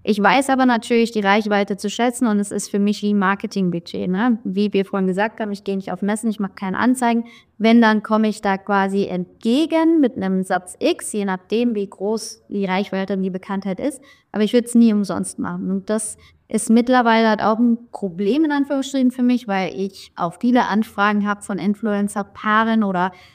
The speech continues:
bekannteren Paaren, wo es dann andere Planer gibt, die es umsonst machen. Ich hatte zum Beispiel letzte Woche gerade eine Anfrage, da hieß es dann, "Ja, aber unsere gesamte Hochzeitsplanung wird auch vom Fernsehen betreut und da gibt's eine Show raus und hier und da." Da hab ich gesagt, "Ja, das ist super, super schön und ich komme euch auch gerne mit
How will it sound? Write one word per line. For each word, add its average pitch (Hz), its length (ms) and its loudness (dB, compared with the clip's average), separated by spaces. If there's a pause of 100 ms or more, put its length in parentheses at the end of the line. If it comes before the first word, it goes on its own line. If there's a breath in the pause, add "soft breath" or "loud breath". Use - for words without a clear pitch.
bekannteren 220 600 2
Paaren, 214 280 0
wo 202 120 -2
es 202 100 -6
dann 175 200 -6
andere 226 340 2
Planer 208 360 0
gibt, 202 260 -4
die 208 60 0
es 202 140 -4
umsonst 190 480 0
machen. - 340 -4
Ich - 140 -8
hatte 180 220 -6
zum 196 160 -4
Beispiel 185 340 -2
letzte 185 380 -2
Woche 190 180 0
gerade 190 240 -2
eine 180 100 0
Anfrage, 196 460 -2
da 185 80 -2
hieß 196 220 -2
es 202 100 -6
dann, 190 200 -2 (360)
"Ja, 254 120 6
aber 220 140 4
unsere 214 220 2
gesamte 247 440 4
Hochzeitsplanung 220 680 -4
wird 214 160 -4
auch 202 100 -8
vom 208 200 -6
Fernsehen 254 420 0
betreut 220 480 -2
und 202 120 -2
da 208 80 -2
gibt's 226 240 -10
eine 233 80 -2
Show 269 320 0
raus 226 280 -2
und 220 100 2
hier 254 140 6
und 233 80 4
da." 214 140 2 (460 loud breath)
Da 214 80 -2
hab 214 40 2
ich 214 80 -4
gesagt, 208 200 -2
"Ja, 208 100 0
das 214 180 -2
ist 214 160 -8
super, 339 320 -2
super 262 220 -2
schön 320 260 2
und 214 120 4
ich 202 120 -6
komme 233 240 2
euch 220 160 -2
auch 208 140 -6
gerne 240 240 2
mit 226 200 4